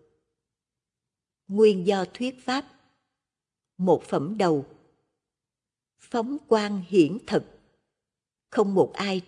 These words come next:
trực ngộ. Hai La Mã.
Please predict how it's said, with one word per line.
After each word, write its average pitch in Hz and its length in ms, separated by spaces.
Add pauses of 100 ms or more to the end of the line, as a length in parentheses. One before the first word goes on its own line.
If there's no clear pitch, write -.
trực 170 140 (100)
ngộ. 147 440 (2000)
Hai 226 220
La 208 140
Mã. 180 420